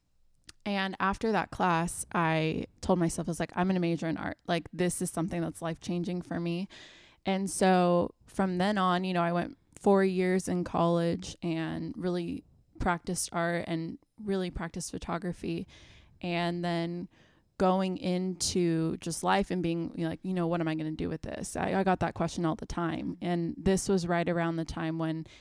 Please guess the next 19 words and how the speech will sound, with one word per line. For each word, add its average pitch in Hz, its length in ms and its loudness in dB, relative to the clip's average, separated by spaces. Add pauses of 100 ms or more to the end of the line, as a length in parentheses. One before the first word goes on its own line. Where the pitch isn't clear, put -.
(120)
Instagram 185 440 2
was 170 100 0
really 170 300 0
flourishing, 202 840 2
and 190 160 -2
I 180 120 0
had 185 240 0
no 185 320 2
intention 190 720 -2 (540)
to, 170 640 4
you 190 120 0
know, 170 100 0
become 185 360 0
an 170 60 0
influencer. 175 560 0
That 170 120 2
wasn't 180 320 0
something 175 480 -4
that, 160 320 -4